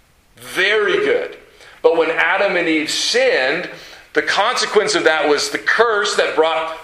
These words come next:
thorns and thistles from the ground, right? The wages of sin is death. All the, all the things that are wrong and painful, uh, and disruptive about the world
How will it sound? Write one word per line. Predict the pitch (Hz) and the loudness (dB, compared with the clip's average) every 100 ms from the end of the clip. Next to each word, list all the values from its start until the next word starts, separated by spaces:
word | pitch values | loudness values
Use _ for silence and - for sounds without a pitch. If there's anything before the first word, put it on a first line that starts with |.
| - | -2
thorns | 180 185 196 190 | 0 2 0 0
and | 190 190 | -2 -2
thistles | 185 - 196 - | -2 0 -2 0
from | 190 180 | -2 -2
the | |
ground, | 160 160 165 180 185 185 | -2 0 0 0 0 0
right? | 180 180 | 0 0
The | 160 - - - - - 151 | -4 -6 -14 -20 -20 -16 -6
wages | 135 175 196 196 180 | -2 0 0 0 0
of | 170 | -2
sin | - 185 180 | 0 0 2
is | 135 117 - - | 0 -2 -10 -2
death. | 175 185 190 190 - | 0 2 0 -2 0
All | 170 214 247 240 185 | 2 2 2 2 2
the, | 175 151 - - - | 0 0 -4 -12 -6
all | - 214 262 226 | 0 2 4 2
the | 214 | 0
things | 220 208 180 | 0 -2 0
that | 185 | 0
are | 180 165 143 - - - | 2 2 2 -2 -8 -6
wrong | 135 170 220 233 220 196 | 2 4 4 2 2 2
and | 190 160 151 147 - | 2 0 0 -4 -10
painful, | - 185 233 247 233 - 185 165 160 160 160 - - | -6 -2 0 0 -2 0 2 4 2 0 -4 -12 -4
uh, | - 135 120 - | 0 0 0 0
and | 147 151 | -2 0
disruptive | 147 - 147 165 220 - 220 190 - | -2 -2 -2 0 0 -2 0 0 0
about | - 147 165 160 | 0 0 0 2
the | 165 | 0
world | 143 202 175 147 - | 2 2 2 2 -2